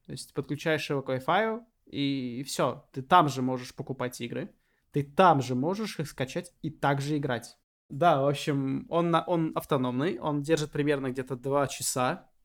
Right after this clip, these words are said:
да, то есть если считать, ну, вот, как бы, ну, в, в целом, в среднем примерно два часа, короче, у него во время автономной работы, где-то три. То есть зависит от того, зависит от фич, которые ты включаешь в самом квесте.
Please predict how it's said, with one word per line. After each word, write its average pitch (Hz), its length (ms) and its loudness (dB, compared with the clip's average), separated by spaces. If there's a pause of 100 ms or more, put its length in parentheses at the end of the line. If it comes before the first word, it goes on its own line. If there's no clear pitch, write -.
(360)
да, 147 300 -2
то 170 140 -8
есть 143 300 -6
если 151 220 -6
считать, 143 480 -4 (200)
ну, 160 280 -4
вот, 127 260 -8 (220)
как 120 180 -8
бы, 151 140 -12
ну, - 160 -8 (260)
в, - 40 -20
в - 20 -18
целом, 220 360 2
в - 60 -6
среднем 175 300 -2
примерно 139 340 -2
два 127 160 -4
часа, 123 300 -12
короче, 117 340 -14
у 123 60 -16
него 120 180 -14
во - 120 -14
время 131 240 -4
автономной 120 380 -10
работы, 196 320 -8
где-то 165 240 -6
три. 127 380 -6 (160)
То 127 60 -10
есть 120 120 -8
зависит 185 420 2
от 147 120 -2
того, 196 460 4
зависит 190 340 0
от 151 100 -4
фич, 254 200 -8
которые 185 260 -2
ты - 80 -6
включаешь 185 400 -4
в - 60 -6
самом 170 240 -2
квесте. 170 600 -2